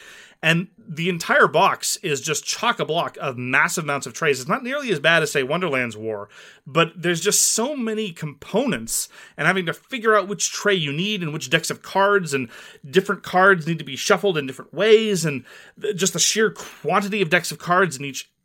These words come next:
evidence and sideboards up the wazoo. Uh,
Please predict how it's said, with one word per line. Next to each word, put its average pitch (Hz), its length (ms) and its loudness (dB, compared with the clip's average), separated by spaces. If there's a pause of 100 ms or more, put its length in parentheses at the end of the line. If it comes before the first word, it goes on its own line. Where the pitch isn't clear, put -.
evidence 202 380 2
and 120 100 -10
sideboards 196 720 4
up 165 140 0
the 147 80 0
wazoo. 131 640 -2
Uh, 156 240 -6